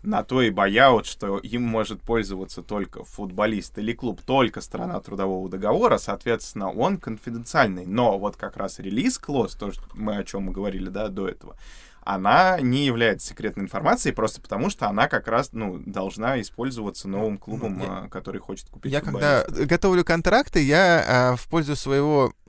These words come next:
Speaker 2: клиента очень часто вставляю такой пункт, когда мы делаем buyout,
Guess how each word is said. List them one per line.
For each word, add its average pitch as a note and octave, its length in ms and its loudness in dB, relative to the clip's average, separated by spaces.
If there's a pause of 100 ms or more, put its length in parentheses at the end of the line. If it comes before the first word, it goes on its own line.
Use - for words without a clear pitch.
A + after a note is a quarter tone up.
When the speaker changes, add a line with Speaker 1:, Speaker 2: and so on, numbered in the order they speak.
Speaker 2:
клиента E3+ 440 0 (200)
очень C#3+ 320 2
часто F3 320 2
вставляю C#3 500 4
такой C3+ 240 0
пункт, - 380 -4
когда A#2 180 -4
мы A#2 120 -2
делаем A2+ 300 -2
buyout, D3+ 380 4